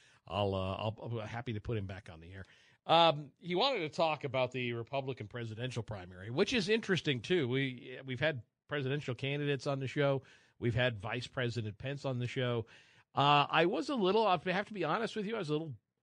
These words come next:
surprised that Mike Pompeo announced that he's not running for president. I thought for sure that Mike would be one of the candidates in this election cycle. Um, but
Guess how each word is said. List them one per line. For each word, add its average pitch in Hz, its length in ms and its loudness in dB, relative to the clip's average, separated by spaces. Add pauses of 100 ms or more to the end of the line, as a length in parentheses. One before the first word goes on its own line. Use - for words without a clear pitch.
(220)
surprised 156 880 2
that 147 220 4
Mike 151 320 0
Pompeo 151 640 -2
announced 147 340 -2
that 123 120 0
he's 123 180 -2
not 117 400 -6
running 165 280 -2
for 156 120 -10
president. 165 560 -6
I 143 100 -10
thought 151 240 -6
for 123 140 -8
sure 165 580 2 (580)
that 131 180 0
Mike 139 380 2
would 143 240 2
be 147 380 2
one 135 420 4
of 151 240 4
the 139 80 4
candidates 131 840 -2 (520)
in 135 160 2
this 127 180 0
election 117 460 -2
cycle. - 440 -14 (460)
Um, 98 380 -6 (120)
but 185 320 8